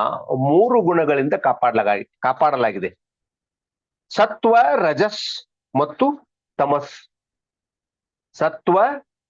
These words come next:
ರಜಸ್ ಮತ್ತು ತಮಸ್. ಈ ಮೂರು ಗುಣಗಳಿಂದ ನಮ್ಮ ಬೌದ್ಧಿಕ ಆರೋಗ್ಯವನ್ನ ಕಾಪಾಡಲಾಗಿದೆ. ಇನ್ನ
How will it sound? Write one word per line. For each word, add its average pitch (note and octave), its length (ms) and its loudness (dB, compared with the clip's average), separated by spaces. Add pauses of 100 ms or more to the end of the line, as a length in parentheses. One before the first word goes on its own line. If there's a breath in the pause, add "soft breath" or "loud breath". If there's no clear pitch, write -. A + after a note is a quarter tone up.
(200)
ರಜಸ್ C#3 600 -2
ಮತ್ತು D3 540 -2
ತಮಸ್. A#2 480 -4 (800)
ಈ G3 180 2
ಮೂರು B3 400 2
ಗುಣಗಳಿಂದ G3+ 640 2 (840)
ನಮ್ಮ E3+ 280 0
ಬೌದ್ಧಿಕ D#3+ 580 0 (480)
ಆರೋಗ್ಯವನ್ನ F3 720 2 (1700)
ಕಾಪಾಡಲಾಗಿದೆ. B2 760 -2 (1080)
ಇನ್ನ C4 200 2